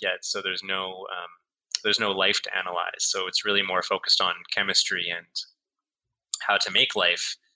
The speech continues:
using, getting from that transition of chemistry into biology, uh, and figuring that process out,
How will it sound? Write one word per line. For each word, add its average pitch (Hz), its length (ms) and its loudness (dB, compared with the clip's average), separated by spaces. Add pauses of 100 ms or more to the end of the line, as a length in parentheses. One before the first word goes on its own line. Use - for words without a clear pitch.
(120)
using, 101 260 -4 (840)
getting 107 300 2
from 98 180 -4
that 92 140 2
transition 101 540 4
of 87 100 0
chemistry 98 480 2
into 107 180 0
biology, 85 640 2 (640)
uh, 87 240 2
and 87 100 -4
figuring 95 300 0
that 101 140 2
process - 380 -2
out, 87 200 0